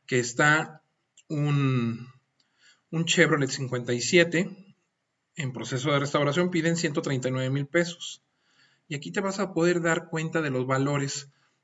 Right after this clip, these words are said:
de cómo andan. Aquí ofrecen la posibilidad de, de sacar con muchas fotografías el proceso de cada vehículo y dan, este, la referencia para que puedas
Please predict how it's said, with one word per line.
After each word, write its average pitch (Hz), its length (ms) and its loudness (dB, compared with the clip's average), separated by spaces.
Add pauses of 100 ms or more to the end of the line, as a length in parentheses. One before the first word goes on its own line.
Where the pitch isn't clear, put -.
de 139 160 -6
cómo 147 260 0
andan. 143 380 0 (680)
Aquí 135 280 -2
ofrecen 156 380 0
la 135 180 -2
posibilidad 147 600 2
de, 139 320 -2 (560)
de 135 140 0
sacar 143 360 0
con 151 140 0
muchas 226 380 0
fotografías - 800 -2 (580)
el 139 160 -8
proceso 143 480 -2
de 123 140 -2
cada 139 440 0 (140)
vehículo 147 640 -2 (520)
y 226 480 2 (300)
dan, 165 640 4 (380)
este, 135 580 0
la 143 140 4
referencia 170 500 2
para 147 160 -4
que 139 80 -8
puedas 147 440 -4